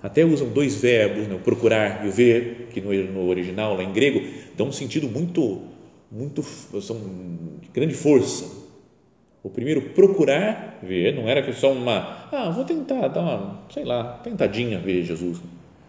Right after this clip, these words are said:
O verbo é zeteo, que significa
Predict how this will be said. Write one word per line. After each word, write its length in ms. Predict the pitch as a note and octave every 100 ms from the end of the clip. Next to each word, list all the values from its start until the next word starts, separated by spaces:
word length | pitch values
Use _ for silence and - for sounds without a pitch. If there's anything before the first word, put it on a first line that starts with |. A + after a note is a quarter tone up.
| - -
O 80 |
verbo 280 | G2 C3+ D3
é 120 | C#3
zeteo, 560 | G#2 D3+ B2+ A#2+ G2 F2+ - - - - - - - -
que 80 |
significa 720 | A2 B2+ B2 A#2 A2+ E3+ E3+